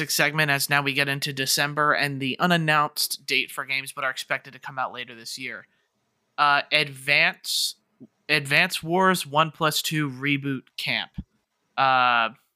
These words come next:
December third. Uh, this is a Fire Emblem type game for me.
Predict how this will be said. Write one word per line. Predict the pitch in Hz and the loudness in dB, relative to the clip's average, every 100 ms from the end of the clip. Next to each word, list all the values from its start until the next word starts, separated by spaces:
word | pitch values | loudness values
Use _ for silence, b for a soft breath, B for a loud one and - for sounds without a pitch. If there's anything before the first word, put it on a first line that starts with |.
| _ - | _ -10
December | 127 143 139 143 | -4 -2 0 -2
third. | - 175 170 165 156 _ _ _ _ - | 2 4 6 4 0 _ _ _ _ 0
Uh, | 147 143 | 2 2
this | 139 151 160 | 0 -2 0
is | 147 | -2
a | 151 | 0
Fire | 151 147 151 | 2 4 4
Emblem | 147 143 143 | 0 -2 -6
type | - 151 - | -2 -2 -2
game | 147 151 156 | -4 -2 -2
for | - 156 | -6 -2
me. | 151 156 | 2 2